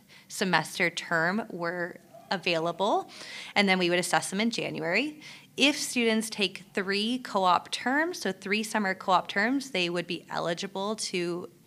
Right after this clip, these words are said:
obtain the with co-op designation on their degree. The other option is our long-term co-op program, which can be taken in your second to last year of your engineering degree.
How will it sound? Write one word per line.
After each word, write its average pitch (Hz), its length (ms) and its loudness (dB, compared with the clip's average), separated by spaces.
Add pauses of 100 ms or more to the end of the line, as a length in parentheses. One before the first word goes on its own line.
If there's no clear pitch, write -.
obtain 175 520 -2
the 175 80 2
with 180 300 -2
co-op 180 420 0
designation 165 840 0
on 170 160 4
their 165 140 2
degree. 320 460 -2 (1800)
The 214 140 6
other 226 240 8
option 202 440 6
is 190 220 2
our 202 120 6
long-term 185 580 2
co-op 247 440 0 (160)
program, 262 720 0
which 196 280 0
can 208 140 0
be 185 100 0
taken 190 360 -2
in 196 100 0
your 170 120 -2
second 214 420 -2
to 202 140 -4
last 160 500 4
year 175 500 -2
of - 160 -2
your 180 300 -8 (100)
engineering 180 640 0
degree. 180 580 -2